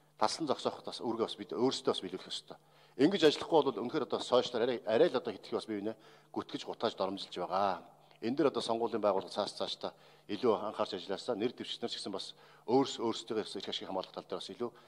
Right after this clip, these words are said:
санаачтай байхыг бас хүсье. За, сая бас ярьж байгаа сонгуулийг зохион байгуулалттай холбоотойгоор тагнуулын байгууллага, цагдаагийн байгууллага, улсын бүртгэлийн байгууллага гэд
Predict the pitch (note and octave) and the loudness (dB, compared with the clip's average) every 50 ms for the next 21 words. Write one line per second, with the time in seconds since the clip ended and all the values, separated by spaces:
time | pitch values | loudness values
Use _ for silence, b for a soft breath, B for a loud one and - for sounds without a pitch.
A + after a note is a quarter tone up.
0 | b b b b - - - G#2+ B2 A2 - - - - G#2+ F#2 F2 - E2+ - | b b b b -10 0 2 2 2 2 0 -2 0 0 0 0 0 -6 -8 -10
1 | - - A#2 - - - G2 G2+ G#2+ - A2 G2 F2 - - - - - b b | -10 -10 -8 -10 -6 -2 2 6 8 8 8 6 4 0 -10 -18 -20 -20 b b
2 | b b b b b b b b b b b - A#2 A#2 - - F#3 G3+ F#3 E3 | b b b b b b b b b b b 2 2 4 8 10 10 10 10 10
3 | - E3 E3 D#3 - - F3+ D#3+ D3+ C3+ - - - - - - - - - - | 8 6 4 4 4 4 8 10 10 10 10 6 -2 -12 -16 -18 -20 -20 -20 -20
4 | _ _ _ - _ - - - C#3 D#3+ E3 F3 E3 D#3 - D3+ D#3 E3+ D3 D3+ | _ _ _ -20 _ -10 2 4 6 8 8 6 6 4 2 6 4 8 10 10
5 | C#3+ - - - D3 C3 - C#3 B2+ - C3+ A#2+ A#2 G#2 - - D3 D3+ D#3 C#3+ | 8 8 6 4 4 6 6 6 4 4 4 4 4 4 2 2 2 4 2 4
6 | D3 D3 C3 B2+ B2 A2+ A#2 A#2 A2 - B2+ A#2+ - - D#3+ D#3 D3 C3+ C3 C3 | 2 4 6 6 4 4 2 -2 -4 -4 -6 -4 0 2 4 4 6 6 6 4
7 | A#2+ A#2 A#2 A2 A2 A#2 - - - D#3+ A#2+ A#2 - - - - - E3+ D3+ C3 | 6 4 0 0 -2 -4 -4 -2 -4 -4 -4 -4 -6 -8 -10 -2 0 2 6 6
8 | B2+ A#2+ A2+ A2 - - - A2 G#2+ - | 6 6 6 2 -2 -2 -4 -4 -4 -4